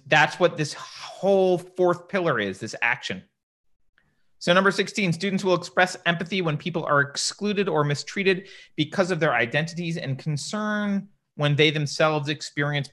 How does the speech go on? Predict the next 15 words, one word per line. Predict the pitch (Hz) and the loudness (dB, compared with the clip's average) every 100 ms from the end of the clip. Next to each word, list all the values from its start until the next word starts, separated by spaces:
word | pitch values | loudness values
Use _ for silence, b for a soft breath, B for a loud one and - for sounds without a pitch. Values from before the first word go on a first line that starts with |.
| - | 0
bias. | 120 143 113 101 - _ _ _ | 2 2 2 -2 -10 _ _ _
So, | 208 196 190 - | 2 2 0 -4
Carrie, | 247 247 202 165 165 _ _ _ _ - | 4 6 8 4 0 _ _ _ _ 2
uh, | 175 165 165 | 4 6 2
part | 165 247 | 2 2
of | 262 233 | 2 0
me | 185 | 0
says | 185 170 | 0 0
this | 170 165 | -2 -6
is | 156 | -8
fine | - 180 190 | 0 0 0
'cause | 135 | -2
empathy | 143 165 160 | -4 -4 -6
is | 127 117 | -6 -4
good. | 156 160 131 | 0 0 -2